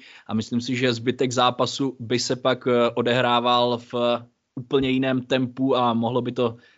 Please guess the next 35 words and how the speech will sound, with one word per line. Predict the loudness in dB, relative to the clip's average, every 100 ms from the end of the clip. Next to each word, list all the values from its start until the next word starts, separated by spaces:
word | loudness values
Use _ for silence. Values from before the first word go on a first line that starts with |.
| _
celé | -4 0 2
dopadnout | 0 0 0 2 0 0 -2
úplně | -2 -2 0 0
jinak | 2 2 0 0
než | -2 0
nešťastným | -2 0 -2 -2 0 0 -2
vlastňákem | -2 -2 -2 0 0 2 0 2 0
Joela | 0 0 2 2
Matipa | 0 -2 -4 -4
dvacet | -4 -4 -6 -6
vteřin | -6 -4 -6
před | -8
koncem. | -4 -4 -2 -6
Takže | -6 -4 -6 -6 -14 -20 -2
tohle | 2 4
bylo | 4 4 4
to, | 2 0 2
co | 2 2 2
zaujalo | 0 0 2 2 2
nejvíc | 0 0 -2 -4
mě. | -2 0 0 -2 _ -20 -20 -8
Ještě | -4 0
doteďka | 0 2 0 0 0
to | 0 0 0
ve | 0
mně | -2 -2
vře, | -2 0 0
protože | 0 -4 -2 2
nedokážu | 2 2 0 0 0 -2
pochopit, | -4 -2 0 0 0 -4 _ -20 _ _ -10
eh, | -8
že | -4 -2
není | 0 -2
třeba | -2 -2 2
nějaký | 2 2 0 0 -2